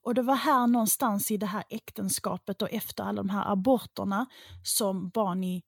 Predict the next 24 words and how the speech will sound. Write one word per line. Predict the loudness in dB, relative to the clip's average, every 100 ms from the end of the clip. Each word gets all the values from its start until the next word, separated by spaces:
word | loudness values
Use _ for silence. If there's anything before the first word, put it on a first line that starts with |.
| _ -10 -4
börjar | -2 -2 -4 -6 -8 -14 _ -14
att | -14 -14 -18 -10
dricka. | -2 -2 -2 _ -8 -8 -10 _ _ _
Och | 0
det | 2
var | 4 4
nog | 6 4 2
för | -4
att | -2
kunna | 0 0
deala | 2 2 2 2 0 -2 -4 -8 -20 _
med | 0 0 0 -4 -8 -14 _
tanken | 0 4 4 2 0 0
och |
känslan | 0 2 2 0 -2 -4
att | -4 -8
hon | -4 0 0 -2 -6 -20 -20
gång | -4 2 2 2 -2 -8 -4
på | -2
gång | 0 0 0 -2
gick | -4 -2
emot | 0 2 0 -2
sig | -4 -4
själv | -4 -4 -4 -6 -6